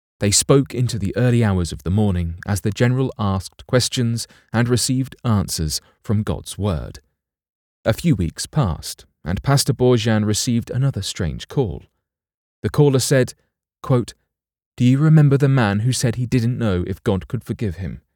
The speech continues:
Well, he now believes that God has forgiven him, and he wants to be baptized." End quote. A W R was overjoyed at this news,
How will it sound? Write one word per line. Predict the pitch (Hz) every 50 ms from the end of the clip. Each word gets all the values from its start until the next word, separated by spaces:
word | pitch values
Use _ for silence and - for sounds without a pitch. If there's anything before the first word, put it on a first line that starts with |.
| _ _ _ _ _ _ _ _ _ _ _ -
Well, | 110 113
he | 123 127
now | 123 123 135 139
believes | 131 151 139 127 127 123 113 113
that | 131 123 -
God | - 123 113 -
has | - 123 113
forgiven | - - 110 - 127 101 107 95
him, | 104 101 92 82 - _ _ _ _ _ _ _
and | 98 110 104
he | 139 143
wants | 127 127 117 101 82 - -
to | - 139
be | 139 131
baptized." | - - - - - - 131 127 98 78 69 - - - - - _ _ _ _ _ _ _ _ _ _ _ _
End | 101 87 80 -
quote. | - - 98 71 - - - - _ _ _ _ _ _ _ _ _ _ _ _ _ _ _ _ _ _ _ _ -
A | 117 131 139
W | 131 156 139 147 147 143 139 127
R | 117 113 113 110
was | 110 107 101
overjoyed | - 117 127 123 139 131 117 127 135 110 90 82 80
at | 80 60 50 -
this | 71 69 - -
news, | 117 123 113 87 76 - - - -